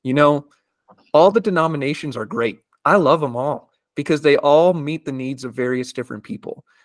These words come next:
And, uh, I think that's a great word to live by, especially when it comes to our theologies, because when we're thinking about denominationalism, it's gonna be along these lines. It's gonna be these small, minor issues.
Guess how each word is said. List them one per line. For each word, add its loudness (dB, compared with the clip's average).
And, -2
uh, 2
I 4
think -4
that's 0
a -4
great -4
word -2
to -12
live -8
by, -6
especially 0
when -2
it -10
comes -8
to -2
our -2
theologies, -2
because -2
when 2
we're 6
thinking 0
about 2
denominationalism, -2
it's -2
gonna 0
be -4
along 0
these -6
lines. -4
It's -14
gonna -4
be -4
these -4
small, -4
minor -6
issues. -8